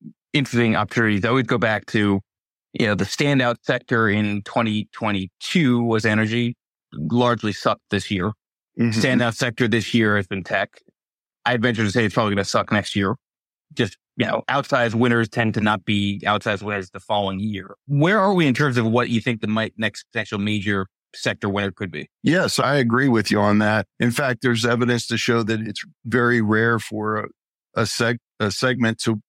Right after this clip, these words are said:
Speaker 2: to be a winner two years in a row. Clearly, bonds have been brutalized and they have a long way to come back. I think that's a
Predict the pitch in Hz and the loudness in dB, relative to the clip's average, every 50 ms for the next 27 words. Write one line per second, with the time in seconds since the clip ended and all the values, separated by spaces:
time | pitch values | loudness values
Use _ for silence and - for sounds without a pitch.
0 | _ - - 117 110 120 117 110 107 107 110 110 110 107 101 - - 110 107 110 | _ -4 -2 0 2 2 2 2 2 2 2 2 2 0 0 0 -2 0 0 0
1 | 107 107 101 104 98 101 101 101 107 117 120 110 101 101 110 _ _ _ _ _ | 0 -2 -2 -4 -4 -4 -4 -2 0 0 0 0 -2 -4 -8 _ _ _ _ _
2 | _ _ _ _ - - 151 160 175 175 147 139 123 113 101 110 120 131 131 127 | _ _ _ _ -4 0 2 2 4 4 4 2 0 0 0 2 2 2 2 0
3 | 110 110 98 101 104 101 101 101 - _ _ _ _ _ _ _ _ _ _ _ | -2 -4 -4 -4 -2 -2 -2 -4 -6 _ _ _ _ _ _ _ _ _ _ _
4 | - 117 120 123 127 131 120 101 101 98 98 92 98 98 - - 107 107 107 110 | -4 0 2 2 4 4 4 4 4 4 4 2 0 0 -2 -4 -4 -2 -2 0
5 | 110 113 107 104 - - - 113 113 120 127 123 117 117 117 117 110 104 - 123 | 0 0 -2 -2 -2 -2 0 2 2 2 2 2 2 2 2 2 0 -2 -2 -2
6 | 113 110 107 110 107 104 98 95 92 - - - _ _ _ _ _ _ _ - | -2 0 0 2 2 2 2 0 -2 -4 -10 -20 _ _ _ _ _ _ _ -6
7 | - 113 104 - 117 107 104 117 107 107 - - 110 | -4 -4 -2 0 -2 0 0 0 0 -2 -2 -4 -6